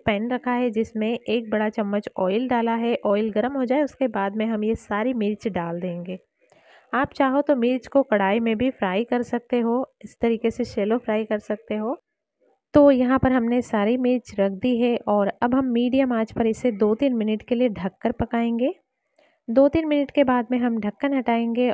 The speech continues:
और इस मिर्च को हम पलटा देंगे। तो ये मिर्च बहुत ही जल्दी पक जाती है।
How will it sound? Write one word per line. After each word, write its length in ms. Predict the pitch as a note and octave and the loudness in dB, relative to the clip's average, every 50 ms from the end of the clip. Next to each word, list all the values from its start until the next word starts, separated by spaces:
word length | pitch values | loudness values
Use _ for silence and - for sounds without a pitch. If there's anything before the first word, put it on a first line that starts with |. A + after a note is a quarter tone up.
| - - | 0 0
और 220 | G3 G3 G3+ G3 - | 2 2 2 2 0
इस 180 | - A3+ - - - | -2 -4 -4 -4 -4
मिर्च 320 | G3 G3+ A3 B3+ B3+ - - | -2 0 0 0 -2 -4 -4
को 160 | - - A3+ | -2 0 0
हम 240 | G3+ A3 A#3 D#4+ - - | 0 0 -4 -4 -2 -2
पलटा 340 | A3 G3 F3 - F#3 F3+ F3+ | -2 -2 -2 -2 -2 -2 -2
देंगे। 400 | E3+ F#3 F3+ F3 F3 F3 F3 F#3 F#3 - _ _ _ _ _ _ _ _ _ _ - | -2 -4 -6 -6 -6 -8 -8 -10 -10 -14 _ _ _ _ _ _ _ _ _ _ -2
तो 60 | D4 | 0
ये 160 | D4+ D4 C#4+ C#4+ | 2 2 2 0
मिर्च 320 | C4+ B3+ C4 C#4 C#4+ - A#3 | 2 2 0 0 0 -2 -4
बहुत 380 | G#3 A3 A3+ A3 A#3 B3 B3 - | -2 0 0 2 0 0 0 0
ही 140 | B3+ C4 B3+ | 0 0 0
जल्दी 340 | G#3 G#3+ G3 F#3+ F#3 A3 A#3 A3+ - | 0 -2 -2 -2 -2 -2 -2 -2 -2
पक 180 | G#3 G#3+ G#3 G#3+ | -4 -2 -2 -2
जाती 380 | G3+ G#3+ G3+ - - G#3+ G#3 G3+ | -2 -2 -2 -2 -4 -4 -4 -2
है। 120 | G#3+ A#3 | -2 -4